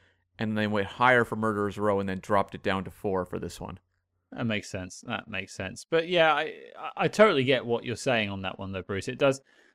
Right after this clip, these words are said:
Speaker 2: like, it, it almost feels like that they could just walk onto the set of Batman or Star Trek or something. It, it, it, it feels exactly like that world. And if you're looking at what James Bond is doing in You Only Live Twice the exact same year,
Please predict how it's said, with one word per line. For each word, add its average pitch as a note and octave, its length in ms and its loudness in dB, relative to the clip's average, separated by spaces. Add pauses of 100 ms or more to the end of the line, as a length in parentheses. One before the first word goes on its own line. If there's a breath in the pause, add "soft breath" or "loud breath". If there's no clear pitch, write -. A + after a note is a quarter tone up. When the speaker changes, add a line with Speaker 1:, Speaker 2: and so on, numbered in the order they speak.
(160)
Speaker 2:
like, D#3 200 0
it, - 320 -10
it - 60 -8
almost F#3 320 4
feels D3+ 200 6
like B2+ 180 4
that D3 120 -4
they B2 140 2
could A#2+ 180 0
just A#2+ 200 -4
walk A#2 260 2
onto G#2+ 260 -2
the G2+ 120 -8
set - 580 0
of G2+ 340 -2 (340)
Batman F#2 640 -2
or G2 440 -2 (100)
Star G#2+ 340 0
Trek F#2 320 -4
or G2+ 140 -8
something. G2+ 320 -6
It, G2+ 180 -4
it, A#2 220 -2
it, - 260 -8
it A#2+ 200 -2
feels C3 220 2
exactly A2+ 600 0
like G#2+ 240 -2
that G2+ 180 -6
world. G2 260 -2 (260 soft breath)
And B2 120 2
if D3 120 4
you're D3 100 8
looking D3+ 360 6
at C3+ 100 -6
what B2+ 260 2
James A#2+ 340 4
Bond A#2 240 4
is G#2 120 0
doing G#2 340 4
in G2 160 -2
You G#2+ 120 4
Only G#2 100 2
Live G2 240 -2
Twice G2+ 340 0
the G2+ 100 -4
exact F#2+ 400 -2
same G2 280 -2
year, G2 160 0